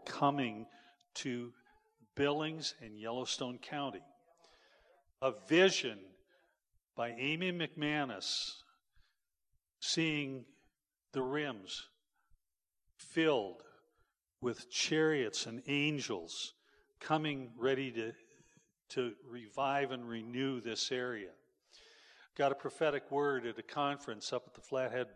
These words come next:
uh, Bible Camp that something was coming. This is almost twenty years ago now. I started praying.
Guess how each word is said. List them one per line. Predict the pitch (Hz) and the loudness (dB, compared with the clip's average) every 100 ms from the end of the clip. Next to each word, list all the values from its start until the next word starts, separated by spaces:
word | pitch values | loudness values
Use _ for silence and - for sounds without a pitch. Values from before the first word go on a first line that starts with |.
| - - | -18 -8
uh, | 135 120 - | -4 -2 0
Bible | 123 139 123 113 | 2 2 0 -4
Camp | - 123 107 90 - _ - - - - - - - - | -6 -8 -8 -10 -20 _ -20 -20 -20 -20 -20 -20 -20 -4
that | 120 - | -2 2
something | - 160 160 156 135 | 6 6 6 -2 -6
was | 123 113 | -6 -6
coming. | - 143 127 95 90 _ _ _ _ _ _ _ _ _ _ _ _ - | -6 -6 -6 -8 -16 _ _ _ _ _ _ _ _ _ _ _ _ -2
This | 139 - | -2 0
is | 123 101 - - - _ | -2 -2 -4 -8 -14 _
almost | - 139 143 117 - | -2 0 2 0 -2
twenty | - 143 135 | -2 0 0
years | 123 147 196 - | -2 -2 -4 -6
ago | 117 101 | -8 -8
now. | 87 85 - _ _ _ _ _ _ _ _ - - - _ _ _ _ _ _ - | -10 -16 -20 _ _ _ _ _ _ _ _ -20 -20 -20 _ _ _ _ _ _ 2
I | 165 | 4
started | 175 208 185 139 | 6 6 6 2
praying. | - - 151 143 110 | -6 -6 -2 -2 -2